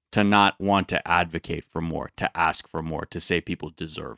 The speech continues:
more, because it'll, it's, it's just moral licensing. I'm sure a lot of people take this moment to morally license, be like, "Well, you know, <laughs> Derek Chauvin didn't kill." Uh-huh.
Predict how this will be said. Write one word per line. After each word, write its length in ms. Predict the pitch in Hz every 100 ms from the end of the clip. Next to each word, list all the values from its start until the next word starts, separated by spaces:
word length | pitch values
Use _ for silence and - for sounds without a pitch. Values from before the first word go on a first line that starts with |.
| -
more, 280 | - 58 -
because 360 | 92 95 82 -
it'll, 200 | 95 92 90
it's, 260 | - - -
it's 280 | 92 - -
just 360 | - 90 - 95
moral 340 | 92 92 98
licensing. 600 | 92 85 85 78 69 62 _ -
I'm 60 |
sure 180 | - 95
a 40 |
lot 220 | 85 90 95
of 80 |
people 280 | 98 92 92
take 260 | - 92 -
this 160 | 90
moment 340 | 90 90 90 85
to 100 | 92
morally 460 | 87 90 90 90 87
license, 420 | 87 85 90 85
be 100 | -
like, 120 | -
"Well, 140 | 110 104
you 140 | 123
know, 180 | 107 101 - -
<laughs> 140 | 104
Derek 260 | - 120 -
Chauvin 340 | - 139 110
didn't 240 | 101 95 87
kill." 200 | 92 - _ _ _ _ _ -
Uh-huh. 280 | 87 90